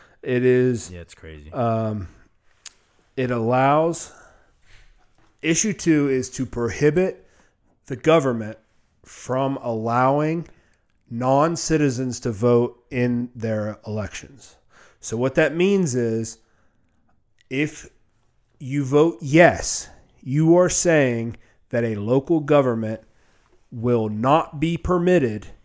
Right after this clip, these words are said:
Speaker 1: to count a vote of a non-U S citizen.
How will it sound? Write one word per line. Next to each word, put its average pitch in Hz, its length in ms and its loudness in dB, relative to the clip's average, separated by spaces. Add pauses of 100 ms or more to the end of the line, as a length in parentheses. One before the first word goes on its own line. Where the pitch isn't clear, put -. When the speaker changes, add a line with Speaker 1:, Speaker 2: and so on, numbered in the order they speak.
(140)
Speaker 1:
to 123 120 -6
count 139 440 -2
a 151 120 0
vote 135 520 2 (360)
of 117 160 -8
a 104 140 -8
non-U 127 1040 -2
S - 380 -2
citizen. 98 640 -8